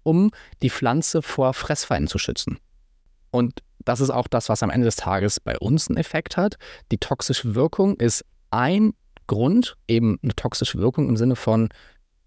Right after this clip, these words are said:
in unserem Alltag, wenn wir Kaffee und Nikotin, beziehungsweise Koffein und Nikotin konsumieren, so gering, dass wir uns nicht wirklich damit vergiften, aber es unser System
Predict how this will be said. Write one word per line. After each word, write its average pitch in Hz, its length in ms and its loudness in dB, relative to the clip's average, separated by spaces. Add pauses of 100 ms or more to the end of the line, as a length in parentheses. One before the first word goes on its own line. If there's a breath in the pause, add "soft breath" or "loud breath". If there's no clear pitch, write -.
in 120 160 2
unserem 92 320 0
Alltag, 127 420 -2
wenn 113 180 2
wir 113 120 0
Kaffee 117 560 0
und - 340 -2 (360)
Nikotin, 147 580 0 (120)
beziehungsweise - 260 -4
Koffein 127 320 -2
und - 40 -2
Nikotin 135 340 -2
konsumieren, 131 520 0 (540 loud breath)
so 120 220 2
gering, 131 360 2
dass - 240 -2
wir 113 120 2
uns 113 280 0
nicht 117 200 0
wirklich 98 300 0
damit 85 240 0
vergiften, 107 580 -2
aber 110 280 0
es - 100 -4
unser 120 160 2
System 131 400 0